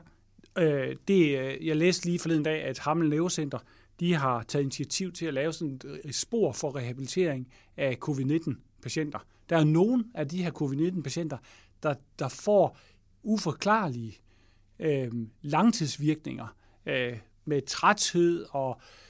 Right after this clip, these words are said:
øh, manglende formåen på en lang række områder, fysiske og, og, og sy-, kognitive, øh, øh,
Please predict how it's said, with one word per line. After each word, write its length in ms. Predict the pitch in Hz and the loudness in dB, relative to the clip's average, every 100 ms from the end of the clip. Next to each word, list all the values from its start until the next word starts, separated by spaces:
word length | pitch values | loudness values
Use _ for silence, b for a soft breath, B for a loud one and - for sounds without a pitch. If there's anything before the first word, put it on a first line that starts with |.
| b _ | b _
øh, 180 | 165 147 | 0 2
manglende 500 | 143 170 208 165 139 | 4 4 4 2 0
formåen 580 | - 139 180 208 147 123 | 0 2 8 8 8 2
på 100 | 143 | 2
en 60 | |
lang 240 | 151 208 160 | 2 2 0
række 260 | 147 147 135 | -2 -2 0
områder, 340 | 160 175 156 151 | 0 2 0 0
fysiske 560 | 226 208 - 143 143 | 0 -2 -2 -6 -6
og, 120 | 143 156 | -6 -6
og, 160 | 127 - - - | -6 -6 -8 -4
og 300 | 139 131 - b b _ | -4 -4 -8 b b _
sy-, 220 | - - 180 | -10 -8 -2
kognitive, 720 | 160 196 208 - 160 135 143 | 4 6 6 4 0 0 -4
øh, 320 | 143 131 135 123 117 | -6 -6 -6 -10 -10
øh, 220 | 156 131 | -10 -10